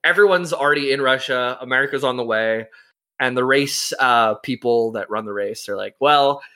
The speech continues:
we're gonna award fifteen days to the Americans," because that's what their lead was before this whole thing. So it took them fifteen days to go through, uh,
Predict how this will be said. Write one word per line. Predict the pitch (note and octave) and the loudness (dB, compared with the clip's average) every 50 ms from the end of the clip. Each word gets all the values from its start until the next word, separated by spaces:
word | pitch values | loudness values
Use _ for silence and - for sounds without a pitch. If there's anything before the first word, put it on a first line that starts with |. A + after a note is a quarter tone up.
| _ _ _ | _ _ _
we're | C3 D3+ D#3+ | 0 2 2
gonna | E3 D#3+ D3+ | 4 4 4
award | C#3+ C3+ B2 A#2+ A#2+ A#2+ A#2 - | 2 2 2 2 2 2 0 0
fifteen | - - C#3 C#3 - C3 B2+ B2 A#2 | -2 -2 -2 -2 -2 -4 -6 -6 -4
days | A2+ A2+ G#2 G#2+ A2+ A2 A2 - - - - - - | -4 -4 -2 -2 -4 -6 -6 -10 -14 -14 -16 -16 -14
to | - G#2 G2+ G#2 G#2+ G#2 G#2+ _ | -12 -12 -10 -10 -12 -12 -14 _
the | - - | -18 -16
Americans," | - - A2+ - _ - - - - - - - _ _ _ _ _ - | -14 -16 -16 -16 _ -20 -20 -20 -20 -20 -20 -20 _ _ _ _ _ -8
because | A2+ B2+ B2 A#2 | -4 -2 0 2
that's | D3+ D3+ D#3+ D#3+ | 2 2 2 2
what | E3 D#3 | 0 2
their | C3 C#3 C3 | 2 2 0
lead | B2+ C3 B2+ B2 A#2+ | 0 -2 -4 -2 -2
was | A#2+ A2+ A2 A2 - _ _ _ _ _ - | -4 -4 -4 -6 -14 _ _ _ _ _ -12
before | B2 A#2+ - E3 E3+ F3 E3+ E3+ | -12 -4 0 4 4 4 4 4
this | D#3+ D#3 - | 2 2 2
whole | D#3+ D3+ C#3 C#3 | 2 2 2 2
thing. | - C#3+ C#3 C3+ C3+ C#3 C#3 C#3 - - - _ _ _ _ _ _ - | 0 0 -2 -2 -2 -6 -12 -16 -20 -20 -20 _ _ _ _ _ _ -6
So | - A#2+ A2 A2 G#2+ | -4 -2 -2 -2 -2
it | G2 C3 - | -4 -4 -4
took | F#3 - | -2 -2
them | F#3 E3+ D3+ | -2 -4 -2
fifteen | E3 E3 D#3+ D#3+ D#3+ D3+ C#3+ | 0 -2 0 0 -4 -2 0
days | C#3 C#3 C#3 C#3 C3+ - | 0 2 2 0 0 -4
to | C3 | -6
go | - B2+ A#2+ A#2+ | -4 -2 -2 -2
through, | A#2+ - A#2+ A2+ A#2 A2+ A2+ A2+ A2+ A2+ A#2 _ _ _ | -4 -6 -8 -8 -8 -8 -10 -10 -14 -16 _ _ _ _
uh, | A2+ G#2+ G#2+ G2+ F#2+ - | -16 -14 -14 -14 -14 -16